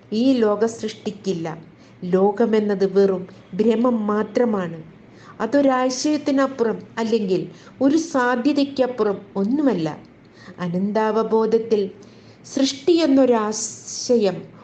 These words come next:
ഉദയം ചെയ്തു, അത്ര തന്നെ. രാമ, ലോകമെന്നത് ഒരാശയം അല്ലെങ്കിൽ സങ്കല്പം എന്നതിനപ്പുറം ഒന്നുമല്ല. ബോധത്തിൽ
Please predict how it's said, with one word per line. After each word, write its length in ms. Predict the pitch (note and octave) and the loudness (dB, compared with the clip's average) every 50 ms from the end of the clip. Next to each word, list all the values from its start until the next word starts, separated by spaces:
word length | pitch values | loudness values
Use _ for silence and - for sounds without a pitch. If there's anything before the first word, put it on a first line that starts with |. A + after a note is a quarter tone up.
| - - - | -18 -12 -8
ഉദയം 440 | F3+ F3 A3 A#3 C4 C#4 C4 A#3 - | -4 0 2 4 4 4 4 2 0
ചെയ്തു, 380 | - G3+ F3+ F3 - - D3 D3 - - - - - - | 0 -2 -2 -2 -4 -8 -10 -12 -14 -20 -20 -20 -10 -6
അത്ര 340 | G3 G3 G3 - - B3 C4 | -4 -4 -2 0 0 2 2
തന്നെ. 360 | B3 A3 F#3+ F3 E3 D#3+ D#3+ D#3+ - - - - - - - - - - - - - - - G3 | 2 2 0 -2 -4 -6 -8 -10 -14 -18 -20 -20 -20 -20 -20 -20 -20 -20 -20 -20 -20 -10 -6 -4
രാമ, 420 | F#3+ F#3+ G3 G3 G3 F#3+ F3+ E3+ - - - - - - - - - - | -2 -2 0 0 0 0 -2 -4 -8 -12 -18 -20 -20 -20 -20 -20 -12 -4
ലോകമെന്നത് 1000 | G#3+ A3 B3 B3 B3+ B3+ B3+ C#4+ B3+ C4 A#3+ A#3 A3+ A3+ G3 G#3 G3+ F#3+ G3 - - - | 2 4 6 6 8 6 6 4 4 4 4 4 4 4 4 2 2 0 -2 -4 0 2
ഒരാശയം 800 | A3+ A#3 B3+ B3 A3+ A3 A3+ A#3 - - C#4+ C4 B3 A#3+ A3 G#3+ | 4 4 4 4 2 2 0 -2 0 2 4 4 4 4 2 2
അല്ലെങ്കിൽ 440 | G#3+ G#3 G3+ G3+ F#3 F3+ G3 F#3 F3+ | 2 2 2 2 2 2 0 0 -2
സങ്കല്പം 800 | F#3 - - G#3+ G3+ G#3 G#3 A#3 A#3 A3+ - - G#3+ G3 G3 G3 - - - - - - - | -6 -6 -4 -4 -2 0 2 0 0 0 -2 -4 -4 -4 -4 -8 -12 -18 -20 -20 -20 -8 -2
എന്നതിനപ്പുറം 1000 | A3+ A3 A3 A3+ B3 C#4 C4+ C#4 C4 A3+ A3+ A3 A3 - - A#3 A3+ G3+ F#3+ G3 - - - | 0 2 2 4 4 4 4 4 4 4 2 0 -2 -2 0 2 2 2 0 -2 -4 -4 -2
ഒന്നുമല്ല. 760 | G3+ G#3+ A3+ B3 C4+ C#4 B3+ A3+ G3 F3+ D#3+ D#3+ D#3+ D#3+ - - - - - - - - - - - | 0 2 2 4 4 4 4 4 2 0 -2 -4 -6 -8 -12 -20 -20 -20 -20 -20 -20 -20 -16 -8 -2
ബോധത്തിൽ 680 | F#3 G3+ G3 G3+ G3+ G3+ G#3+ G#3+ G#3 A3 G#3 G#3 G3 | 2 4 4 4 4 2 2 2 4 4 4 4 4